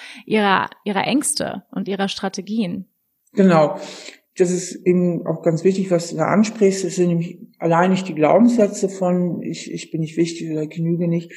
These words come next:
Speaker 2: sondern vor allen Dingen die Selbstschutzstrategien, die eigentlich unsere Beziehung belasten. Wenn ich nur denken würde, ich bin nicht wichtig und darüber aber im Dialog bleibe und, äh, im Kontakt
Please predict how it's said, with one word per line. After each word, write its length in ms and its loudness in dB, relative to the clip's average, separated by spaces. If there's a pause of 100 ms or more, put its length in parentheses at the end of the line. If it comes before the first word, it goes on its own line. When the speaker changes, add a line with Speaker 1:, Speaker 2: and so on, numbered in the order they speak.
(280)
Speaker 2:
sondern 260 0
vor 160 -6
allen 180 4
Dingen 180 2
die 200 2
Selbstschutzstrategien, 1800 -4 (400)
die 180 -2
eigentlich 540 2
unsere 560 0
Beziehung 560 0
belasten. 440 -8
Wenn 80 0
ich 100 -2
nur 180 6
denken 300 2
würde, 180 2
ich 140 -2
bin 100 -6
nicht 180 -6
wichtig 540 2
und 140 -4
darüber 400 0
aber 240 2
im 140 -4
Dialog 580 2
bleibe 320 -2 (800)
und, 340 -4
äh, 300 2 (580)
im 160 4
Kontakt 760 0